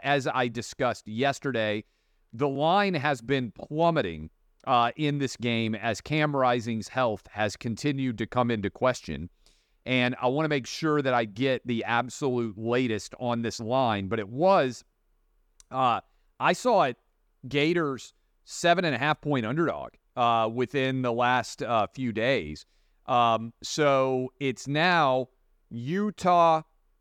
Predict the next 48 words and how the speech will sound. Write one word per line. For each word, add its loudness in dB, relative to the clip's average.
minus 0
three 4
and 2
a 2
half 2
or 0
four 0
in 0
this 0
game. 0
It's -8
gonna -2
be -2
eight 0
o'clock 0
Eastern -4
tomorrow 0
from -4
out 0
in -4
Salt -2
Lake -4
City. -2
Should -4
be 2
a 4
rabid 4
environment. 0
Of -4
course, -4
it's -10
a -4
rematch -2
of -4
this -6
game 0
that -4
started 0
last 0
year. -2
And 0
the -2
way 4
that 0
the 2
line 0
is -4
moving, -4